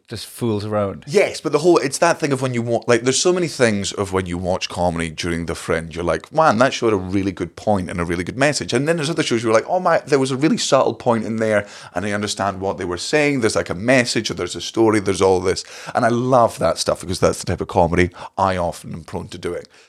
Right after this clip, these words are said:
Speaker 2: But because of that, I love somebody that's just on stage being an idiot and forty to fifty percent of the audience are just sitting there being like, "So what? Is it just stupid?" And you go,
Speaker 1: Yeah.
Speaker 2: "Yeah,
Speaker 1: Ah.
Speaker 2: that's the whole thing."
Speaker 1: Yeah.
Speaker 2: The whole thing.
Speaker 1: Sit back.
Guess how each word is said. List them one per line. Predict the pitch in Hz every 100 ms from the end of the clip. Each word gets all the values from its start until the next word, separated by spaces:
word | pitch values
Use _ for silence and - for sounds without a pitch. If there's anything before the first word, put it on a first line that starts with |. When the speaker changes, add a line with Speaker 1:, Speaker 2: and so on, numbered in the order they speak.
| _ _ _ _ -
Speaker 2:
But | 127 -
because | - - - 127 120
of | 110
that, | 101 90 - - - -
I | 117 117 123
love | 117 107 101
somebody | - 98 87 90 87 87 -
that's | 104
just | - 101 98
on | 95
stage | - 85 87
being | - 87
an | 85
idiot | 85 82 80 - - -
and | 95 87
forty | - 120 107 - 107
to | 104
fifty | - 95 98
percent | 92 87 98
of | 90
the | 92
audience | 95 95 90 - _ -
are | 92
just | 95 107
sitting | 135
there | 131
being | 139
like, | 127 101 - - _ _ - - _ _
"So | -
what? | 180 170 160
Is | 139
it | 131
just | 135 170
stupid?" | - - 240 190 143 -
And | 143
you | 156
go, | 156 139 120 _ _
Speaker 1:
Yeah. | 196 208
Speaker 2:
"Yeah, | 302 349 - _ -
Speaker 1:
Ah. | - - 147 _
Speaker 2:
that's | 233 233
the | - 233
whole | 269 285
thing." | 233 214 117
Speaker 1:
Yeah. | - - _ _
Speaker 2:
The | 160 -
whole | 262 302
thing. | 233 208 165
Speaker 1:
Sit | 156 147
back. | 339